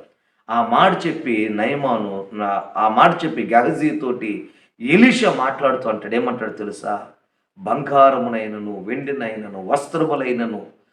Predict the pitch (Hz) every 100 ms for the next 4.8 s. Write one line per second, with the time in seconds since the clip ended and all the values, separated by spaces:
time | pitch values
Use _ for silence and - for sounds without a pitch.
0 | _ _ _ - 156 175 170 - 151 185
1 | 190 180 175 156 151 123 143 196 190 175
2 | 165 156 151 139 131 113 113 165 202 196
3 | - 180 170 156 139 123 160 180 180 233
4 | 185 165 170 151 139 127 117